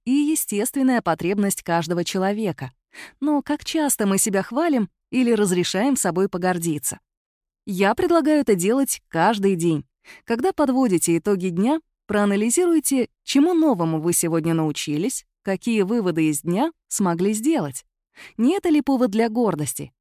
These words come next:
даже если день был сложный и неблагоприятный во всех отношениях? Такое бывает. Просто порадуйтесь, что вы вышли из него достойно, ведь теперь вы способны эти провалы превратить в опыт. Запишите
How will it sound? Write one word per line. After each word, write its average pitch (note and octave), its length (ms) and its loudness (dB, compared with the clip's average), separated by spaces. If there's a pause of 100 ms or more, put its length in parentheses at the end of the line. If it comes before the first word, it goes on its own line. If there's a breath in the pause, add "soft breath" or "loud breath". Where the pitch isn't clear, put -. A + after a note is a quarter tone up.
(160)
даже E3 320 -2
если E3+ 260 0
день F#3 240 0
был F3 180 2
сложный G3 520 0
и - 20 2
неблагоприятный F3 880 0
во D#4+ 100 0
всех F#3 260 -2
отношениях? B3 720 -2 (160)
Такое E4+ 300 -2
бывает. B3+ 540 0 (400)
Просто G#3 340 0
порадуйтесь, G3+ 680 0
что G3 240 -2
вы F3+ 260 0
вышли B3 360 0
из A#3+ 140 0
него G#3+ 200 0
достойно, A3 640 -2 (320)
ведь G3+ 200 -2
теперь G#3 420 -2
вы E3+ 120 0
способны G3 560 0
эти E3 120 0
провалы G#3 640 0
превратить G#3 640 0
в E3+ 80 0
опыт. D#3+ 360 -2 (600 loud breath)
Запишите A#3 760 -2